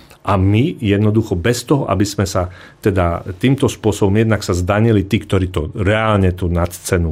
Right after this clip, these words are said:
vytvárajú na trhu, aj špekulatívnym spôsobom, a aby sme sa jednak ich boli zdanení a jednak, aby sme sa k tým peniazom potom na základe všeobecne platného pravidla, ktorý bude rešpektované všetkými z nejakého jednotného fondu E U,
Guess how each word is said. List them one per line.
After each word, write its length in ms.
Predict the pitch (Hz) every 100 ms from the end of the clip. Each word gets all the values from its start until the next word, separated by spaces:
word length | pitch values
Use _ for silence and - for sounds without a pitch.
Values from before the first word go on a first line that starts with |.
| 71
vytvárajú 540 | 76 92 92 92 104 117
na 140 | 123
trhu, 280 | 127 147 170
aj 140 | 120 82
špekulatívnym 600 | - - 92 - 151 175
spôsobom, 500 | 170 147 156 160 160 - - - - - - - -
a 200 | - 110 113
aby 180 | 110 120
sme 160 | 156 156
sa 200 | - 120
jednak 480 | 113 110 107 107 85
ich 140 | 95
boli 220 | 80 101 90
zdanení 440 | 87 113 156 175
a 140 | - 107
jednak, 360 | 135 165 156
aby 160 | 113 107
sme 140 | 113
sa 160 | 113 110
k 80 | -
tým 100 | 92 90 - -
peniazom 500 | - 110 127 131 135 123
potom 300 | 117 107 101
na 140 | 95
základe 560 | 95 117 117 110 104 95 - - -
všeobecne 640 | - - 135 156 156 -
platného 480 | 110 107 107 120 85
pravidla, 560 | 80 78 90 110 127 139
ktorý 360 | - 104 92 85
bude 260 | 92 92
rešpektované 600 | 85 90 98 - 107 98
všetkými 640 | 78 90 90 - 135 139 135
z 160 | 92 90 87
nejakého 360 | 98 98 - 95
jednotného 460 | 101 110 104 110
fondu 380 | 92 107 101 92
E 140 | - 90
U, 320 | 87 147 156